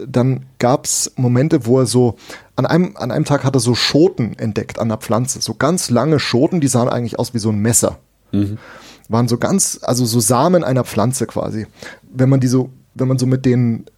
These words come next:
Speaker 1: wackelt, dann hört man, dass da so diese Samen drin sind und es gibt so ein, so ein Musikgeräusch fast schon, ne?
Speaker 2: <laughs> Okay.
Speaker 1: Ja. Und er hat diese Schoten halt,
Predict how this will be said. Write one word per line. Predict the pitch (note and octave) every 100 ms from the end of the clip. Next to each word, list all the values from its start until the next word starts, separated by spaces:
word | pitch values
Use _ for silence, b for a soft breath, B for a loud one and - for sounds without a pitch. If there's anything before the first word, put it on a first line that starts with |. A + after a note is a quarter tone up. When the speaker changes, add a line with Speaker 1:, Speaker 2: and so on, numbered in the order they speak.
| -
Speaker 1:
wackelt, | A#2+ C3 F3+ F#3+ B2+
dann | A#2+ A#2+ G#2+
hört | C3 C3+
man, | B2+ A#2+
dass | A2
da | - A2+ A2
so | A2 G#2+
diese | - G2 G#2
Samen | A2+ B2+ A#2
drin | A#2+ F3
sind | E3 D#3
und | B2+
es | -
gibt | C3+
so | A#2+
ein, | A#2 G#2 - _
so | - - A2
ein | A2 G#2+
Musikgeräusch | A#2 B2+ C3 B2 G2 G2
fast | - G2+ -
schon, | F#2+
ne? | F#2+ D#3 A2+
Speaker 2:
<laughs> | G2+
Okay. | A#2 A2
Speaker 1:
Ja. | A#2 C3 - B B B B
Und | - C3+
er |
hat | D#3 C3+
diese | E3+ D#3+
Schoten | - E3 F#3+ C#3+
halt, | C#3+